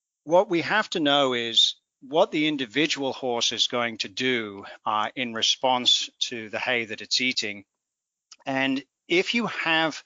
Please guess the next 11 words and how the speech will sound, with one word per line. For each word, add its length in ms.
a 80
horse 380
that 160
has 540
really 520
high 380
insulin 520
concentration, 720
so 200
like 420
many 500